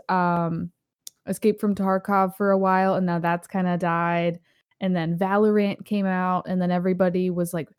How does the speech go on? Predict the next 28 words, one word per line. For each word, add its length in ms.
you 100
know, 380
really 240
wanting, 340
like, 160
the 80
drop 440
from 140
somebody's 600
stream 760
and 380
was 140
grinding 420
on 160
that. 300
But, 380
I 120
mean, 380
now 260
in 100
my 200
opinion, 520
it's 140
kinda 320
died 320
a 80
little 300
bit, 420